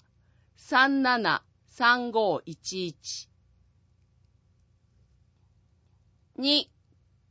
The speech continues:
健康。康は幸せ。健康チャレンジ講演会。医師に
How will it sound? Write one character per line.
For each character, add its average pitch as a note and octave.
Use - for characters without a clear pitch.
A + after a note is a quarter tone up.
健 D#4
康。 C4
康 D4
は D#3
幸 F3+
せ。 -
健 D#4
康 C#4
チ B3+
ャ C4+
レ D#4+
ン D4+
ジ C4
講 C#4+
演 C4+
会。 D#3+
医 D4+
師 D#4
に B3+